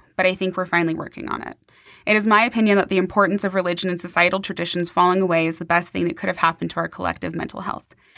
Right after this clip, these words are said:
I know that I don't, I haven't really spoken about this much, but the reason I so deeply believe and honor the work that I do is that it saved my life.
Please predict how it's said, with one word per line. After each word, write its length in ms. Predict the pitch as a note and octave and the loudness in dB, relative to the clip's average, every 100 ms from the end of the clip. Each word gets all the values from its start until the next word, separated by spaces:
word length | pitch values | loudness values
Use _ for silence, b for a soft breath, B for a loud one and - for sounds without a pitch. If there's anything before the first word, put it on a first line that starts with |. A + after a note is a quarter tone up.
| B B | B B
I 80 | - | 4
know 160 | A#3+ A#3+ | 4 4
that 120 | A3+ | 4
I 60 | A3 | 4
don't, 280 | A3+ G#3+ - | 4 2 2
I 140 | G#3 | 2
haven't 280 | G#3+ G#3+ G3 | 4 2 2
really 360 | F3+ G3 G3 G3+ | 0 2 2 2
spoken 340 | - F#3+ F#3+ | 2 2 4
about 200 | G3 F3+ | 2 2
this 200 | F#3 F#3 | 0 -2
much, 260 | F3 E3+ - | 0 -2 -4
but 80 | - | -8
the 80 | |
reason 240 | F#3 F#3 F#3 | -4 -2 0
I 100 | F3 | -2
so 120 | F3 | -2
deeply 280 | E3+ E3+ F#3+ | -6 -6 -6
believe 300 | F3 E3+ E3+ | -4 -2 -2
and 100 | F3+ | -2
honor 300 | - F#3 G3 | 0 2 0
the 80 | F3 | 0
work 160 | E3+ | -4
that 80 | E3+ | -2
I 80 | E3+ | -4
do 180 | E3 E3 | -2 -4
is 120 | E3 | -4
that 140 | - - | -4 -4
it 100 | - | -2
saved 280 | F3 E3 - | 0 -2 -2
my 120 | F2+ | -2
life. 420 | - - - - | -2 -4 -8 -18